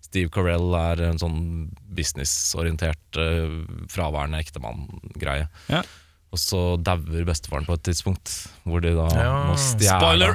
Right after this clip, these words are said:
Speaker 2: alert!
Speaker 1: Nei, det er, det er egentlig ikke noe spoiler, men, eh, de må i hvert fall stjele
Speaker 2: Alert!
Speaker 1: han, stjele
Speaker 2: Uten
Speaker 1: han
Speaker 2: spoiler!
Speaker 1: fra likhuset og putte den i bagasjerommet og kjøre videre.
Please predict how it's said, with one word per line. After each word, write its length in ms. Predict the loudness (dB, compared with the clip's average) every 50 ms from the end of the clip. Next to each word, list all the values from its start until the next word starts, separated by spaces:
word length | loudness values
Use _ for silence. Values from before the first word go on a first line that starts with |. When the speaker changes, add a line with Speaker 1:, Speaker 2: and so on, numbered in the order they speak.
| 4
Speaker 2:
alert! 540 | 4 4 6 6 8 8 8 8 8 6 8 8
Speaker 1:
Nei, 220 | 8 8 8 8
det 80 | 6 6
er, 120 | 6 4 4
det 80 | 4 6
er 80 | 6 6
egentlig 220 | 6 6 4 2 2
ikke 80 | 2
noe 80 | 2 0
spoiler, 320 | 0 0 -2 -2 -2 0
men, 220 | 2 2 4 6 6
eh, 60 | 6 6
de 120 | 6 4
må 100 | 4 4
i 60 | 4 4
hvert 80 | 2
fall 160 | 2 2 0
stjele 320 | 0 0 0 2 4 4 6 6
Speaker 2:
Alert! 320 | 6 6 8 8 6 6 4
Speaker 1:
han, 100 | 2 2 0
stjele 300 | -2 0 2 2 4 4
Speaker 2:
Uten 120 | 4 4
Speaker 1:
han 120 | 4 4 4
Speaker 2:
spoiler! 380 | 4 4 4 4 4 4 4 4
Speaker 1:
fra 800 | 4 4 4 4 4 4 4 4 2 2 0 -2 -6 -10 -8 -2
likhuset 400 | 0 0 0 0 -2 -2 0 0
og 160 | 0 0 0 0
putte 180 | -2 -4 -4 -4
den 100 | -2 -2
i 140 | 0 0 0
bagasjerommet 540 | 2 2 2 2 2 2 0 0 2 2 2
og 160 | 2 2 2
kjøre 240 | 2 2 2 4 2
videre. 240 | 2 2 2 2 0